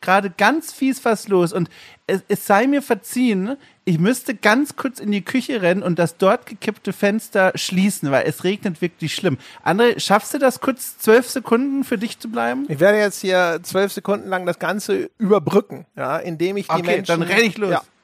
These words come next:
Speaker 2: teilhaben lasse an dem, äh, Biergenuss, der mich hier persönlich erwartet, meine Damen und Herren. Ich werde jetzt auch hier mal eine, diese Bügelflasche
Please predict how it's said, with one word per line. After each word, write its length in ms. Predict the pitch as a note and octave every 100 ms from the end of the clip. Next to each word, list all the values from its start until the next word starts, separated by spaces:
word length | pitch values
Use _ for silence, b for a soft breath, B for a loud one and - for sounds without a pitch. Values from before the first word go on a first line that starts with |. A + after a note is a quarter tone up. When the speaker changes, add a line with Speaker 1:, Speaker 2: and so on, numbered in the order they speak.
| _ _
Speaker 2:
teilhaben 600 | - F#3+ A3+ E3 C3+ C3
lasse 440 | B2+ C3+ - F#3+ C#4 B B B B B B B
an 280 | - G#3 A#3
dem, 340 | G#3+ G#3+ G#3 G3+
äh, 340 | G3 G3 G3
Biergenuss, 640 | E3 A3 D4 C4 G#3+ G3+
der 140 | G#3 F#3+
mich 160 | G3
hier 200 | G3 E3+
persönlich 580 | E3 F3+ C#3+ E3 B3 C#3+
erwartet, 500 | A2+ A#2 F#2+ - -
meine 200 | C#3 C#3
Damen 260 | C#3+ - C#3
und 100 | -
Herren. 360 | D3+ G3+ A3 -
Ich 100 | F#3+
werde 160 | G#3
jetzt 160 | A3 G#3
auch 140 | F#3
hier 160 | G#3 G#3+
mal 160 | G3+
eine, 420 | F#3 F3 E3+ D#3+ D#3
diese 220 | E3 C#3+
Bügelflasche 1200 | B2 A3 A3+ F#3 - E3+ F3 - A3+ A#3+ D4+ B3